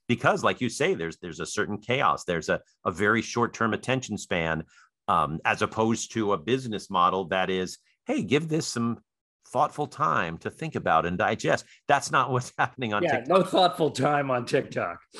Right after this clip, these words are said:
Speaker 2: Okay, so let's talk about the, the increasing wreckage of the economy right now and tech stocks. You know,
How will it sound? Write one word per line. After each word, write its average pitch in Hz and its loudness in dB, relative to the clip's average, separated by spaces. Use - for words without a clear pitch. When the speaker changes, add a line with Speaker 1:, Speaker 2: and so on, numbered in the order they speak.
Speaker 2:
Okay, 202 4
so 190 4
let's 233 6
talk 214 6
about 180 4
the, 151 4
the 170 6
increasing 180 0
wreckage 151 2
of 135 -4
the 131 -4
economy 147 -2
right 123 0
now 117 0
and 156 -2
tech 147 -2
stocks. - -6
You 170 0
know, 156 2